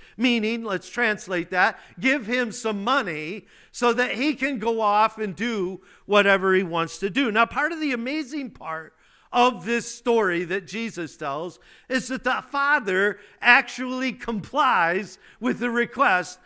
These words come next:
of the younger son. He blesses the young son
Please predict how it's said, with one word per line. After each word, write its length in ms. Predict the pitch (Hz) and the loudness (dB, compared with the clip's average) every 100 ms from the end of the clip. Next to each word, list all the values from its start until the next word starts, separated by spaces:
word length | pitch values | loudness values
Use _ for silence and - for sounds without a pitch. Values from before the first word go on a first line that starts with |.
| _ _ | _ _
of 180 | - 202 | -6 -4
the 100 | 202 | -2
younger 320 | 202 202 208 | -2 -2 -4
son. 320 | 214 277 247 - - - | -6 -4 -4 -6 -10 -2
He 180 | 269 | 0
blesses 720 | 214 190 254 302 302 277 247 - | 0 -2 0 0 0 -2 -4 -4
the 120 | 226 | -4
young 300 | 202 190 190 | 0 -2 -4
son 560 | - 175 151 175 208 | -6 -2 -2 -2 -6